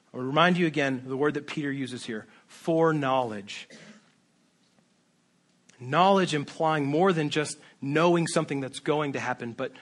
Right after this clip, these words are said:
but, but being intimately, deeply involved in that. Election is not a process by which God thoughtlessly casts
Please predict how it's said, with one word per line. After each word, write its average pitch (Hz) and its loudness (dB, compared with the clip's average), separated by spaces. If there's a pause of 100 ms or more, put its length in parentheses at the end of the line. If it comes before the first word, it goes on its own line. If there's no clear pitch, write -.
(120)
but, 135 -4 (300)
but 147 -6
being 190 2
intimately, 180 0
deeply 180 -2
involved 131 -2 (460)
in 127 -6
that. 107 -10 (840)
Election 175 2
is 139 -6
not 170 6
a - -2
process 160 0
by 143 -2
which 139 -4
God 151 2
thoughtlessly 170 0
casts 135 -6